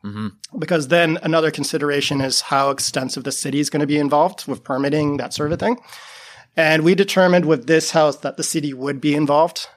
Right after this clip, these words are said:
Speaker 2: We're gonna need permits, mostly on the outside. We're gonna have to do some repairs. And, um, but the inside, really, it's, it's pretty good. Like, it was renovated in, in the eighties. I was thinking back, my house is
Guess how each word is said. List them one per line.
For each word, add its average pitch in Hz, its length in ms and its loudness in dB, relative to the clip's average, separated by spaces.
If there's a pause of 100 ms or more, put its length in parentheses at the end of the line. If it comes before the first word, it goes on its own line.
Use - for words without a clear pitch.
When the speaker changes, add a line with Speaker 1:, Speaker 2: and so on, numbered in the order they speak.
(120)
Speaker 2:
We're 135 120 0
gonna 135 160 -2
need 139 240 -2
permits, - 540 0
mostly 143 280 -2
on 131 100 0
the 135 120 0
outside. 135 440 0
We're 131 80 -4
gonna 131 100 -4
have 127 120 -4
to 131 60 -8
do 131 140 -2
some 127 220 -4
repairs. 143 560 -2 (500)
And, 139 720 -2
um, 151 640 -4 (240)
but 190 280 0
the 170 120 0
inside, 185 440 2
really, 180 340 4
it's, - 320 -6
it's - 160 -6
pretty 175 340 -2
good. 175 260 2
Like, 135 160 -4
it 151 40 0
was 151 140 -2
renovated 156 520 2
in, 156 300 0
in 160 140 -2
the 156 140 0
eighties. 143 400 -2
I 143 120 -4
was 139 120 -6
thinking 147 220 -4
back, 139 180 -2
my 139 220 0
house 156 280 0
is 135 360 -4